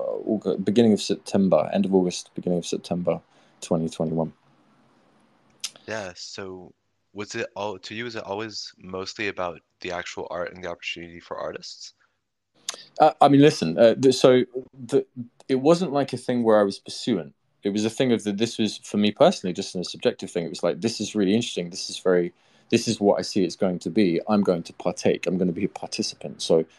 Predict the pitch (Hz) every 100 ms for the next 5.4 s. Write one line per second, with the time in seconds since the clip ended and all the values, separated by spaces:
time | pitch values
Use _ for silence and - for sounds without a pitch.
0 | _ _ - 82 87 87 71 71 - -
1 | - 58 - 71 - 82 - - 50 -
2 | _ - - - _ - 110 131 151 147
3 | 139 _ _ 120 110 - 135 120 107 104
4 | - 107 - - 117 98 82 80 _ -
5 | 95 85 - -